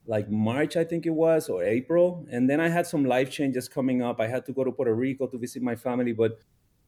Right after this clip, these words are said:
more importantly, my dad got diagnosed with cancer. And so that was a big shift in terms of whether I was gonna be able to continue studying or not. And it's the friends that I've made that got me through that moment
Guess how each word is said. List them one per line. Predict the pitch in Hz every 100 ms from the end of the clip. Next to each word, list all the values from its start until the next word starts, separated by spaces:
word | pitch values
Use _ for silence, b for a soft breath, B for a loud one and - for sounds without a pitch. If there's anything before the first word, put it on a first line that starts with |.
| -
more | 156
importantly, | 165 160 180 175 160 151 143
my | 135 127
dad | 123 131 151
got | 147 131
diagnosed | 131 131 127 120
with | 117
cancer. | - 113 127 - 98 90
And | 120 113
so | 127
that | 123 147 - _ _
was | 143 135 131 120 - - - 127
a | 127
big | 113 107 160 147
shift | - - 147 175 - -
in | 127
terms | 127 127 127 135
of | 120 - - - - -
whether | 117 131 123 117 117
I | 123
was | 120 -
gonna | 127 117
be | 123 120
able | 120
to | 123
continue | 117 110 123 117
studying | 110 143 151 151
or | 143
not. | 139 131 131 -
And | 117 113 107 _ _ _
it's | 165 151
the | - 180
friends | - 175 170
that | 175
I've | 165 151
made | 151 196 135
that | 127 120 120
got | 139
me | 156 151
through | 147 151
that | 127
moment | 117 135 165 107 98